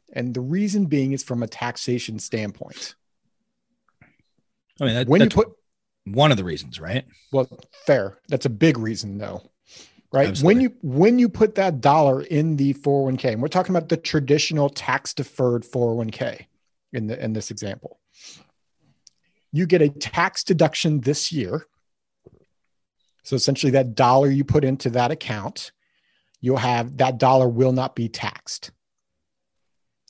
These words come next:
Speaker 1: When you pull that dollar out, it then will become taxed at the tax bracket that you're at when you pull the dollar out. Mandated by the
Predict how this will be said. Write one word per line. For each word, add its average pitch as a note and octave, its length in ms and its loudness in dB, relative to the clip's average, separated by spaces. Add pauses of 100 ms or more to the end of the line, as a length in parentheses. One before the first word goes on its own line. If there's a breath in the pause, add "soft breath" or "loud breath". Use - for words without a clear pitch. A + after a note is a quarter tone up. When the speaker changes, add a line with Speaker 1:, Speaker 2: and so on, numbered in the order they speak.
(260)
Speaker 1:
When D3+ 420 4
you A#3 140 2
pull F#3+ 240 4
that D#3 240 2
dollar A#2+ 340 2 (100)
out, G3+ 540 0 (1120 soft breath)
it E3 260 -2
then C#3+ 240 4
will D#3+ 140 2
become C#3 480 -2
taxed - 640 -8
at A2+ 140 -8
the D3+ 100 -4
tax - 340 -8
bracket B2 420 -8
that C#3 200 -2
you're B3+ 180 -6
at - 520 -12
when A#2+ 240 -2
you D3 100 -2
pull A#2 240 -6
the A#2 140 -2
dollar A2+ 420 -6
out. - 380 -4 (3750)
Mandated G#3+ 520 6
by E3+ 100 6
the D#3+ 240 -6